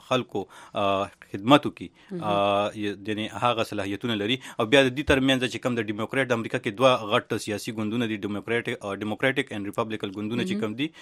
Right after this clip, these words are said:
Speaker 1: نو هغوی د هغې چې کم بیا صدارتي کاندید وټاکي چې پلانې به وي، لکه تیر کال چې، اه، مټ رامني او بیا دغه شانتې،
Speaker 2: مهم.
Speaker 1: اه، پرز-، اه، پرزیدنت اوباما و. نو د دې ترمنځ به بیا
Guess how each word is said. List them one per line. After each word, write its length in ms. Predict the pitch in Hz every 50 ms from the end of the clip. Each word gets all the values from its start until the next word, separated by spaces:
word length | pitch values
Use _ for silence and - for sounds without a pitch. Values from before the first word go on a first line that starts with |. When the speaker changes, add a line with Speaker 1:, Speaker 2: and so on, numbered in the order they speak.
| - - - - - -
Speaker 1:
نو 160 | 123 117 117
هغوی 420 | 98 117 117 110 104 123 143 143
د 80 | 127 123
هغې 300 | 117 117 120 117 123 151
چې 100 | 135 143
کم 200 | - - 127 123
بیا 160 | 117 131 131
صدارتي 560 | 123 - - 110 98 113 110 107 107 - 151
کاندید 540 | - - 120 113 107 101 120 156 135 - - -
وټاکي 460 | - - 156 156 185 151 127 - 123
چې 100 | 110 -
پلانې 360 | 110 - 113 110 113 127 135 127
به 100 | 110 113
وي، 160 | 123 135 127
لکه 180 | 110 104 -
تیر 220 | 107 - 139 135 123
کال 200 | - 135 123 117
چې، 140 | 107 - 120 113 - - - - - - -
اه، 200 | 113 107 104 104
مټ 220 | 104 110 107 -
رامني 300 | 117 120 123 120 120 113
او 80 | 107 104
بیا 140 | 101 107
دغه 180 | 104 107 101 104
شانتې، 580 | 95 - 110 104 98 - - 107 104 87 80 87
Speaker 2:
مهم. 140 | 90 90
Speaker 1:
اه، 300 | 95 107 104 101 101 104
پرز-، 280 | 98 - 110 101 - -
اه، 100 | 113 104
پرزیدنت 360 | 95 - 120 107 104 104 104
اوباما 380 | - 117 104 123 135 135 123 110
و. 140 | 98 98 104
نو 60 | 110
د 140 | 110 117 139
دې 40 |
ترمنځ 360 | 151 - 147 135 127 147 147 131
به 180 | 135 127 123
بیا 240 | 113 120 135 143 147